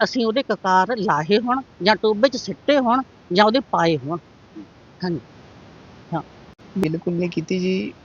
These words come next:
Speaker 2: ਉਹ ਮੰਨਦੇ ਆ ਵੀ ਵੀਡੀਓ ਵੀ ਬਣੀ ਆ, ਕਿਉਂਕਿ ਉੱਥੇ ਜਿਹੜੇ ਉਹਦੇ ਕੇਸ ਨੇ, ਪਹਿਲਾਂ ਉਹ ਕੱਟੇ ਹੋਏ ਸੀ, ਦੋ ਮਹੀਨੇ ਪਹਿਲਾਂ ਉਹਨੇ ਕਟਵਾਏ ਨੇ।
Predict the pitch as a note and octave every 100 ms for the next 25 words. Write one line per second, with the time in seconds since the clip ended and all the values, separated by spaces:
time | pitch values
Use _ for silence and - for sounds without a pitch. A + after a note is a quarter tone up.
0 | - G3 G3 F#3 F#3 F#3+ F#3+ F#3+ F#3+ G3
1 | G#3+ F3 F3+ F3 F#3 F#3+ F3+ F#3 F3+ F#3+
2 | F#3+ G3 F#3 G#3 G3 - G3 F#3 G3+ G3
3 | G3+ G3 F3+ F3+ E3+ F3+ F3 D#3 - -
4 | - - - G3+ G3+ G#3+ A3 - F#3 E3
5 | E3 G3+ F3 F3 F3+ F#3 F3 G3 F#3 F#3+
6 | - E3 D3 F3+